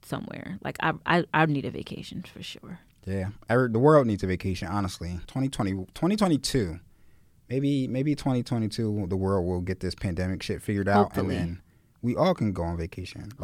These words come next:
Speaker 1: Hopefully.
Speaker 2: everybody can just, like, stop working. Everything is free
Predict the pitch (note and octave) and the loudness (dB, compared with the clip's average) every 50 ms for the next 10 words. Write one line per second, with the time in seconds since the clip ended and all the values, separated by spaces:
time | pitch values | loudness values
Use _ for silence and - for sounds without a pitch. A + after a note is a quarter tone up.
0 | F#2+ - G#2+ C3 D3 D#3+ E3 D#3 E3 E3+ E3 D#3 D3+ D3 - - D3+ C3+ A#2+ A2 | 2 4 6 6 6 6 6 4 4 4 2 4 4 2 2 4 4 4 4 4
1 | - - - D#3+ E3+ D3+ C#3+ C3 A2+ - F#2 F2+ G#2+ A#2+ C#3+ D#3 D3+ D3+ D#3 D3+ | 2 0 0 0 2 2 2 0 0 -2 -4 -2 -2 0 2 4 4 4 4 2
2 | - - - C#3 C3 C3+ D3+ D3+ | 2 2 4 4 4 4 2 0